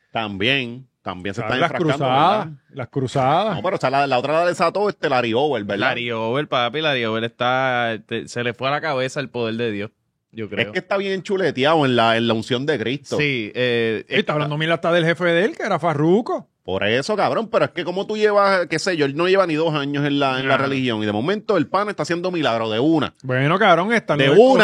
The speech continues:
Speaker 1: y
Speaker 2: escogido.
Speaker 1: ahora entonces está bien crecido porque está estirando brazos y patas por ahí y ahora también tiene que decirle a los demás cómo son las cosas,
Speaker 2: Claro.
Speaker 1: que si el merengue no es cristiano,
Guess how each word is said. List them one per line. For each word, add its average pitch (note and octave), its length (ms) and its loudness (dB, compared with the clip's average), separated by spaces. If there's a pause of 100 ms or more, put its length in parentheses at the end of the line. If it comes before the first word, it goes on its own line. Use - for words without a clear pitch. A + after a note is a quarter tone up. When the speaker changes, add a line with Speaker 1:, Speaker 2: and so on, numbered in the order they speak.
(100)
Speaker 1:
y D#3+ 80 2
Speaker 2:
escogido. D3 80 8
Speaker 1:
ahora A3 320 4
entonces G#3 300 -2
está D#3+ 120 2
bien F3+ 180 0
crecido G#3 460 2
porque E3+ 160 -2
está C#3 180 -2
estirando F#3 440 2
brazos F3+ 380 2
y F#3+ 100 0
patas A3 360 4
por G#3 180 4
ahí A#3+ 340 2 (220)
y C#3 140 4
ahora C3 180 4
también F3 260 0
tiene F#3 160 0
que F3+ 80 -2
decirle F3+ 240 0
a F3+ 40 4
los F#3 80 -2
demás G#3 180 -2
cómo E3 200 -4
son F3 140 -2
las F3+ 120 2
cosas, C#3 260 -2
Speaker 2:
Claro. D#3 160 0
Speaker 1:
que D3 40 0
si - 40 0
el - 40 -2
merengue D#3 260 0
no F#3+ 80 -2
es - 40 -20
cristiano, A2 600 -4